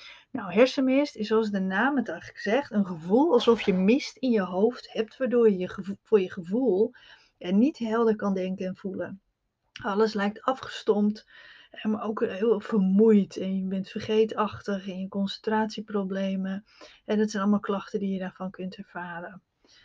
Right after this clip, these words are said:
Nou, hersenmist is geen aandoening, maar het is eigenlijk een symptoom van een onderliggend probleem. En dat probleem is heel vaak dus chronische stress en hyperventilatie.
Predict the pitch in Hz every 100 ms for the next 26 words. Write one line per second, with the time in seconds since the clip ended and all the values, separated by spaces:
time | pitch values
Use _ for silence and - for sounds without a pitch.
0 | _ - _ _ - 180 208 240 247 240
1 | 262 294 - 220 - - 220 220 214 208
2 | 214 202 185 175 170 175 175 196 208 233
3 | 220 247 - 220 208 196 175 - 214 247
4 | 339 - 208 190 208 220 208 202 208 196
5 | - 190 190 185 170 165 151 _ _ -
6 | - - _ _ - 196 190 190 - 208
7 | 185 202 220 208 180 160 185 214 226 214
8 | 170 180 190 - - 170 185 - 208 -
9 | 190 175 - 190 185 - 208 196 196 202
10 | 190 190 - 208